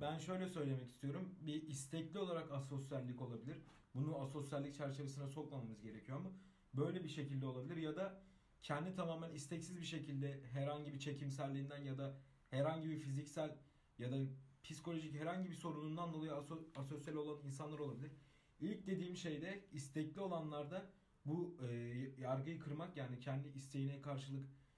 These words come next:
onu asosyallikten ayırıp sosyal bir insan yapmak gerçekten çok zor. Çünkü o insan kendini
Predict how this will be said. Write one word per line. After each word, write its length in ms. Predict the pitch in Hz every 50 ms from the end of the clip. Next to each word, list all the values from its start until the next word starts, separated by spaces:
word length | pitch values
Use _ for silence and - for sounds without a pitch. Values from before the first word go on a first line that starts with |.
| - - - - -
onu 360 | 135 147 156 156 156 151 - -
asosyallikten 840 | 135 135 135 151 143 135 151 147 139 143 143 - 160 156 151 139 135 135 - - - - - - - - - - - -
ayırıp 400 | - 143 139 139 139 135 139 - -
sosyal 420 | - 147 139 135 - 156 151 147 147
bir 60 | 147
insan 200 | 139 135 151 143
yapmak 300 | 139 139 160 170 - -
gerçekten 520 | 143 147 147 135 - 147 135 - 135 123
çok 180 | 123 135 131 -
zor. 180 | 135 151 143
Çünkü 220 | - 151 139 135 151
o 120 | 143 143
insan 280 | 143 135 - 160 151 -
kendini 300 | 165 147 143 147 165